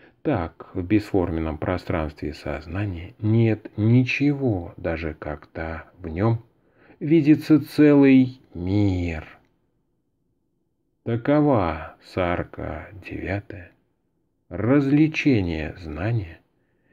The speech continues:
первой части книги шестой об освобождении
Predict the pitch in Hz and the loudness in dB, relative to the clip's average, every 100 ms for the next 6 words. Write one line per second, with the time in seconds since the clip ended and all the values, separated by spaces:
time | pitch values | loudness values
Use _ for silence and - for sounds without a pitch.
0 | _ - 95 90 82 82 78 - 120 120 | _ -6 -2 -2 -2 -2 -4 -4 -4 -6
1 | - 76 - 78 76 76 - 82 78 - | -10 -12 -10 -12 -10 -12 -12 -10 -12 -14
2 | - 110 120 117 _ - 92 80 - - | -8 -4 -4 -6 _ -10 -8 -8 -12 -12
3 | - - - - - _ 85 101 113 90 | -14 -14 -14 -16 -18 _ -8 -4 -4 -6
4 | 82 | -12